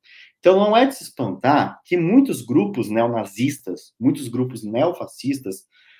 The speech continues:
não apenas não apoiam Bolsonaro, como são críticos ao Bolsonaro em diversas medidas. O apoio ao Estado de Israel, a visão, é, liberal na economia, e assim por diante.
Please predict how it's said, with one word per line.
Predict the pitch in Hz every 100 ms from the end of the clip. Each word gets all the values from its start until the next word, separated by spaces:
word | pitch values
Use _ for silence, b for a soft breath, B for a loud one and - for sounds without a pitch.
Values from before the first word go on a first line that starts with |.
| b
não | 151 196 285 277
apenas | - 165 175 151
não | 151 160 165 240 294
apoiam | 285 - 139 170
Bolsonaro, | 147 135 147 131 110 139 196 -
como | 196
são | 214 254 294
críticos | - 226 226 - -
ao | -
Bolsonaro | 104 113 110 135 151
em | 156
diversas | 190 233 110 - 123
medidas. | 208 170 160 87 - _ _ _ _
O | 135
apoio | - - 196 190
ao | 170
Estado | 151 117 113
de | 110
Israel, | 113 156 147 117 117 120 117 B B
a | 139
visão, | 156 135 147 156 165 151 - _
é, | 135 127
liberal | 123 135 139 120 117
na | 110
economia, | 107 127 151 165 123 120 117 117 117 117 117 - _ _ _ _ -
e | 220
assim | 220 226
por | 208 208
diante. | 190 143 113 98 - -